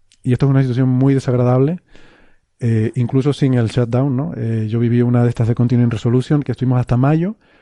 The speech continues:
sin tener presupuesto. Eh, lo que pasa en esa situación es que, mm, o sea, sigue funcionando,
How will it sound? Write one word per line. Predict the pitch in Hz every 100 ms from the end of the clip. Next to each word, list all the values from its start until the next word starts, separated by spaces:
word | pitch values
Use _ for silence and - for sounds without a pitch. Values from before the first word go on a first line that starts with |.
| _
sin | - 120
tener | 123
presupuesto. | 131 117 117 156 - 95 - - - - - - - - - _ _ _
Eh, | - 127
lo | 120 120
que | 117
pasa | 156 175 151 233 _ -
en | 120
esa | 120
situación | 131 143 139 147 147
es | 147
que, | - 165 - _ _ _
mm, | 139 123 117 113 110 107 107 - - -
o | -
sea, | 127 117 -
sigue | - 143
funcionando, | 143 147 147 151 156 180